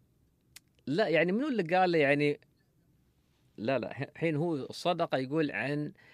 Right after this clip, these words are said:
عن اللي ما حد يتصدق عنهم. يعني منو اللي قال ما يستوي يعني؟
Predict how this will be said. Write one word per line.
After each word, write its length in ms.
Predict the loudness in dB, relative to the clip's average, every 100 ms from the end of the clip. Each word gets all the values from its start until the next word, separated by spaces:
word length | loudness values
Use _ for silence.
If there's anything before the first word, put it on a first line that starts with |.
| -20 -20 _ -8 0
عن 200 | 2 2
اللي 400 | 0 2 2 0
ما 260 | -6 -4 -4
حد 260 | 0 -2
يتصدق 560 | -2 -4 -4 0 0 4
عنهم. 400 | 2 2 -6 -8 -14 _ _ _ _ _ _ -14
يعني 400 | -4 0 2 0
منو 320 | -2 -2 0
اللي 200 | 0 -2
قال 540 | 0 2 4 2 0 -2 -4
ما 200 | -2 -2
يستوي 460 | -4 -6 -4 -2
يعني؟ 380 | -2 -6 -10